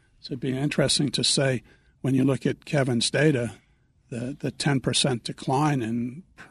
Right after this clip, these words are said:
uh, small business primes, if you took that dollar amount and shoved it out as a s-, as subcontracting, would that, that just by itself inflate the, uh, subcontracting dollars and percentages? My, my guess is it would come pretty close to doing it.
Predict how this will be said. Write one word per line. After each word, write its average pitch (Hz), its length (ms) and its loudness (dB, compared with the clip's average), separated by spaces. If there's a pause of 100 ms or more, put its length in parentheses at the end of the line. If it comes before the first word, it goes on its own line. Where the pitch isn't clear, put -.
(140)
uh, 123 340 -12
small - 300 0
business 123 360 -2
primes, 135 500 -2
if - 160 -8
you 139 60 -4
took - 260 -2
that 131 260 -2
dollar 139 340 2
amount 110 320 -6 (400)
and 120 160 -4
shoved 135 360 0
it 120 100 -2
out 131 240 -2
as 120 220 -2
a 117 60 -6
s-, - 280 -2
as 127 140 -6
subcontracting, 135 840 -2 (560)
would 127 160 -4
that, 131 220 -2 (340)
that 131 220 -2
just - 260 -2
by 135 140 0
itself 131 600 -2
inflate 123 640 -6 (580)
the, 123 140 -6
uh, 123 40 -6
subcontracting 123 760 -4
dollars 117 440 -6
and 120 140 -8
percentages? 123 640 -8
My, 127 220 -6
my 131 160 -2
guess 127 260 0
is 123 140 -2
it 123 120 -8
would 127 160 -18
come 120 140 -8
pretty 117 200 -10
close - 320 -14
to 135 80 -12
doing 120 280 -12
it. 117 120 -18